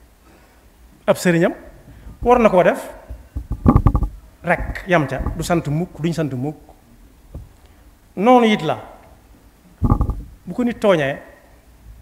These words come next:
ba mu fayu, xamuñu ko fayu, xamuñu ko tooñ,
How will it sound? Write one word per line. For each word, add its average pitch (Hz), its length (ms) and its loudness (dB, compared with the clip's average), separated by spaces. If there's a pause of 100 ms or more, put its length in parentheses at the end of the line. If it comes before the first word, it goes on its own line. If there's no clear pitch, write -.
(420)
ba 170 80 0
mu 175 80 -2
fayu, 139 240 -2 (1500)
xamuñu 170 320 0
ko 151 80 -10
fayu, 120 240 -8 (760)
xamuñu 160 240 -4
ko 160 60 -10
tooñ, 135 180 -6